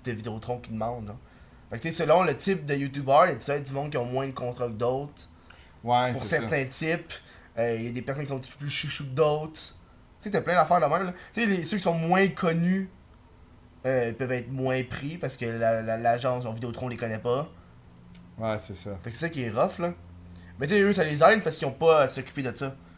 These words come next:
Speaker 1: C'est comme carrément avoir une agente.
Speaker 2: Ouais, c'est une
Speaker 1: Avoir
Speaker 2: agente.
Speaker 1: un agent ou agente, mais genre, qui a d'autres youtubeurs en même temps, tu sais.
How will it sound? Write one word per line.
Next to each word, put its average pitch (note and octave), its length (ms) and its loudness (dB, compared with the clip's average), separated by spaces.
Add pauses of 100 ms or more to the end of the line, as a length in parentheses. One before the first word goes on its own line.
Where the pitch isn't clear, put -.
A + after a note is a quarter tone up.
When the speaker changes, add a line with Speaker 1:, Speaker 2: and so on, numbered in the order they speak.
Speaker 1:
C'est - 140 -10
comme - 160 6
carrément D#3 280 4
avoir C#3 220 2
une B2 120 -4
agente. A#2+ 500 -2 (320)
Speaker 2:
Ouais, C3+ 240 2
c'est A2 240 -10
une A#2+ 140 -4
Speaker 1:
Avoir C3+ 220 4
Speaker 2:
agente. D3 120 2
Speaker 1:
un C#3+ 40 6
agent D#3+ 300 4
ou D3+ 60 2
agente, C3 600 0
mais A#2 200 -4
genre, G2+ 300 -8 (2250)
qui - 220 -6
a C#3 80 0
d'autres C3+ 380 0
youtubeurs B2+ 440 0
en A#2 80 -2
même A2 180 -6
temps, G#2+ 200 -4
tu A#2 120 -12
sais. A#2+ 60 -12